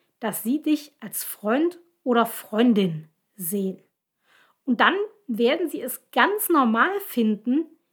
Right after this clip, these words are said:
dir sehr persönliche Fragen zu stellen.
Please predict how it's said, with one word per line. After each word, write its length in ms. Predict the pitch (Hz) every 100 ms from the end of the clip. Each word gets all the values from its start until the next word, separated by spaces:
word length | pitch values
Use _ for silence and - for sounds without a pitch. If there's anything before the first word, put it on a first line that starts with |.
| _ -
dir 180 | 214
sehr 420 | 185 165 220 277 302
persönliche 1040 | - - 202 170 226 220 220 220 208 202 _
Fragen 540 | - - 190 190 156 _
zu 120 | - 208
stellen. 320 | - 139